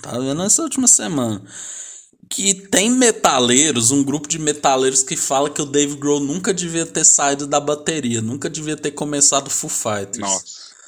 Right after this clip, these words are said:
Speaker 1: De certo sobre isso. Eu acho isso aí, assim, dor de cotovelo de metaleiro, velho, porque tá de brincadeira.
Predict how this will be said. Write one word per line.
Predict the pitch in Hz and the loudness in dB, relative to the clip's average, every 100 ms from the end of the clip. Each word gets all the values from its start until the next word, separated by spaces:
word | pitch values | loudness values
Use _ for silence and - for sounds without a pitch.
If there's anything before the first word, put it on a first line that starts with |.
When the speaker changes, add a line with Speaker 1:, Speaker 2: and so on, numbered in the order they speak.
| - - - - | -20 -20 -20 -10
Speaker 1:
De | 120 220 | 0 4
certo | - 156 127 110 | 6 4 2 4
sobre | - 131 131 127 | 2 2 0 2
isso. | 107 165 | 4 4
Eu | 190 | 4
acho | 170 180 - | 4 4 4
isso | - | 4
aí, | 202 180 185 208 - - - - | 4 0 -2 -4 -8 -16 -18 -12
assim, | 135 165 - 180 151 117 - 117 | 0 4 4 2 -4 -4 -6 -4
dor | 131 165 | 2 2
de | 175 | 2
cotovelo | - 190 214 190 170 170 | -4 -6 -4 -2 -2 -2
de | 170 | -2
metaleiro, | 180 180 180 208 175 120 104 98 | -4 -2 -2 -2 0 0 -2 -6
velho, | 95 | -8
porque | 98 - 127 127 147 147 | -10 -6 -2 -2 -4 -4
tá | - | -6
de | 139 | -4
brincadeira. | 147 156 - 180 220 147 98 | -6 -6 -4 -4 -4 -6 -6